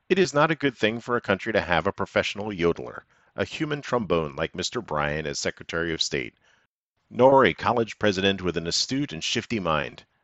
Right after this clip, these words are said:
and no real knowledge or wisdom concerning internal and international affairs as head of the nation." Presidential Retirement Safety Tip, number two hundred fifty-seven.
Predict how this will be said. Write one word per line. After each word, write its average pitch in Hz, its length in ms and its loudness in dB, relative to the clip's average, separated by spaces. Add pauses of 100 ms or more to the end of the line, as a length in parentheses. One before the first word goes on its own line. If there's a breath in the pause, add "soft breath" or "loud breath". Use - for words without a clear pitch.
and 92 160 -4
no 95 140 2
real 101 300 2
knowledge 92 420 2
or 104 80 0
wisdom 76 480 -4 (280 soft breath)
concerning 110 460 -2
internal 117 560 -4
and 98 100 0
international 104 600 -2
affairs 92 540 0 (240 soft breath)
as 117 140 -4
head 71 180 -2
of 58 100 -10
the 67 80 -10
nation." 76 380 -8 (1800)
Presidential 185 580 2
Retirement 120 640 4
Safety 95 420 -6
Tip, - 360 -6 (340)
number 73 300 -2
two 78 260 -4
hundred 85 320 -4
fifty-seven. 71 640 -4